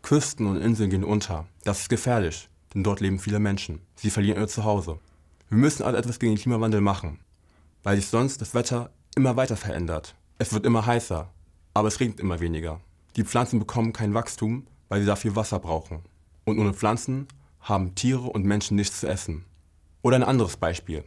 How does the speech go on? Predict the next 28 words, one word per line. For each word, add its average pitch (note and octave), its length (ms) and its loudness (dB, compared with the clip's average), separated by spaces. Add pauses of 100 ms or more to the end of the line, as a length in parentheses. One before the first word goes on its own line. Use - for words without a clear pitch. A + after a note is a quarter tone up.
(200)
Durch A2+ 140 0
den A2 100 2
Klimawandel B2 480 2
gibt A2+ 220 -4
es G2+ 100 -6
viel - 240 0
zu - 180 -2
viel A2 220 -2
Wasser. E2+ 380 -6 (320)
Es - 180 -2
regnet C3+ 280 -2
immer F#2 200 -2
mehr. E2 260 -4 (260)
Alles B2 260 2
geht B2 100 0
unter. G2 460 -2 (440)
Menschen, A#2+ 520 0
Tiere G#2+ 260 -2
und G2 140 0
Pflanzen F#2+ 280 -4
sterben. E2 420 -6 (560)
Dagegen G#2 420 2
wollen G2+ 160 0
wir - 80 -4
ankämpfen. E2 560 -8 (500)
Ich - 80 -2
fasse B2 240 0
zusammen. F#2+ 380 -2